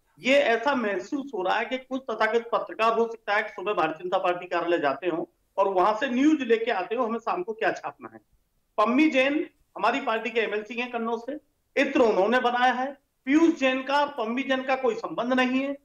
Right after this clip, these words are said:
लेकिन जिस तरीके से दुष्प्रचार, क्योंकि भारतीय जनता पार्टी जो है, भैंसों WhatsApp की झूठी university चलाती है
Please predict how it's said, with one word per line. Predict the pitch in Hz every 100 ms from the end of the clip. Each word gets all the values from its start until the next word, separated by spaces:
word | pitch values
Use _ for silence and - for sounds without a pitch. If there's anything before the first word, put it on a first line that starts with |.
| _ -
लेकिन | 220 277 -
जिस | 262 262
तरीके | 240 233
से | 247
दुष्प्रचार, | 254 214 - 185 220 226
क्योंकि | 240 262 262
भारतीय | 196 208 214 247
जनता | 233 220
पार्टी | 196 156 151 160 170 - _ _ _
जो | 156
है, | 202 247 -
भैंसों | - _ 170 185 185 233 226
WhatsApp | 190 185 - 214
की | - 226 -
झूठी | 180 -
university | 190 175 175 185 277 269
चलाती | 190 160 170 160
है | 151 -